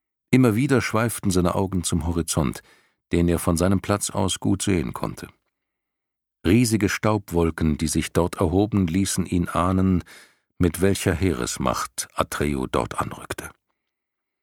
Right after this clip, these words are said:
„Sei ohne Sorge“, sagte Xayide,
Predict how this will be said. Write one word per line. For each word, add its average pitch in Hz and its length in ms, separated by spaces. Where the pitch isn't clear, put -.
„Sei 104 400
ohne 123 240
Sorge“, 73 420
sagte - 340
Xayide, 78 680